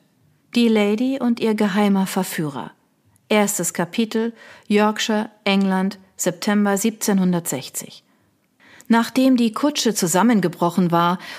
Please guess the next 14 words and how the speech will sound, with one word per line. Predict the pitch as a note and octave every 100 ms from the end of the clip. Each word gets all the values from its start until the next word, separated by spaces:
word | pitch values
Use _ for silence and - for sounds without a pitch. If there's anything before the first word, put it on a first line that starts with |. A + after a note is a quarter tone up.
| -
und | A3+ A3+ -
kurz | B3+ C4+ -
bevor | G#3 G#3 - C4+ C#4+
die | G3 F3
Pferde | - G#3 G#3+ F#3 D#3
auf | F3+ G#3 -
und | D#3+
davon | D#3 - G#3 F#3
galoppierten, | E3+ E3+ - F3+ F3 F3+ F3 - - -
wurde | G#3 A3+ A3 G#3+
Lady | G#3 C4 C#4 C#4 C4+
Georgiana | C4+ F3 E3 F3 F#3+ G#3 F#3 E3
Maitland | E3 G3 G#3+ G3 F#3+ F#3+
gewahr, | E3 D#3+ E3+ G3